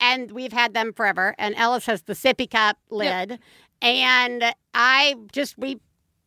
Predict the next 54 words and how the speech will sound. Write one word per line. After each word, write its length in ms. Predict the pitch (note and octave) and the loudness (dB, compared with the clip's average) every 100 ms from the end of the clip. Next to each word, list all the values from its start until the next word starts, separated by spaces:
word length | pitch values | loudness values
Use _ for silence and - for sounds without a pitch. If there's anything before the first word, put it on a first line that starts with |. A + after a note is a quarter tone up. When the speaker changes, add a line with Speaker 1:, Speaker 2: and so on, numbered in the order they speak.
| - | -6
Speaker 1:
they 100 | G#3 | 0
come 160 | A3 | 0
home 360 | G#3 D4+ D4+ D4 - | 4 4 2 -4 -10
every 140 | G#3+ A#3+ | -6 2
day. 380 | D4+ E4 C#4+ - - | 4 4 2 -8 -8
I 60 | A3 | -6
empty 240 | B3 B3 | -4 -2
'em 100 | A#3+ | 2
out, 240 | C#4+ D#4 - - _ _ B3+ | 4 4 0 -12 _ _ 0
rinse 280 | B3+ D4 D#4 | 0 2 2
'em. 240 | D#4 D4 - | 0 -4 -12
Occasionally 420 | - D4 F#3 D#4+ | -2 0 0 2
I 40 | B3 | 4
Speaker 2:
Uh-huh. 80 | A3 | 4
Speaker 1:
run 100 | G#3 | 2
'em 80 | G3 | 0
through 140 | G#3 | 0
the 180 | G3 F3+ _ _ _ | 0 -2 _ _ _
dishwasher, 720 | A3+ - G#3 F#3+ - A3+ A#3+ | -2 0 2 0 2 0 2
whatever. 420 | A#3+ A3 F#3 F#3+ A#3 - | 2 2 2 2 0 -4
Speaker 2:
Yeah. 200 | A#3 F#3+ - - | -2 -2 -4 0
Speaker 1:
Hadn't 160 | D#4 C#4+ | 4 6
done 120 | A#3+ | 6
that 100 | A3+ | 4
in 60 | |
a 40 | G#3 | 4
while. 280 | F#3 G3 - _ _ | 4 4 0 _ _
The, 80 | D4 | 2
but 120 | D#4 | 4
the 80 | D#4 | 4
bottle, 260 | F#4 G4 F#4 | 4 6 4
I 40 | |
always 220 | G4 - | 2 -4
give 200 | - B3 | -10 -10
the 80 | G#3 | -10
sniff 320 | - A#3 A#3 | -10 -6 -6
test. 400 | - A#3+ D4+ - _ - | 0 0 0 -8 _ -2
Not 140 | B3 | 0
a 40 | B3+ | 2
Speaker 2:
Uh-huh. 100 | C#4 | 0
Speaker 1:
big 60 | B3 | 0
deal. 300 | A3+ C#4 - _ | 0 0 -4 _
The 120 | D#4 | 0
bottles 460 | B3 D#4+ D#4 D4+ D4 | 4 4 4 2 0
are 100 | B3+ | 0
fine. 280 | D#4 C4 G#3+ - - - | 4 4 2 -6 -20 -6
But 80 | |
the 80 | F4+ | 0
other 140 | A#4+ C#5+ | 2 4
day 140 | F#4+ E4+ | 6 4
I 40 | |
thought, 340 | - D4+ C4+ - | 6 4 4 0
you 640 | - - _ _ _ G4+ | -14 -20 _ _ _ -6
know, 80 | C5+ | -4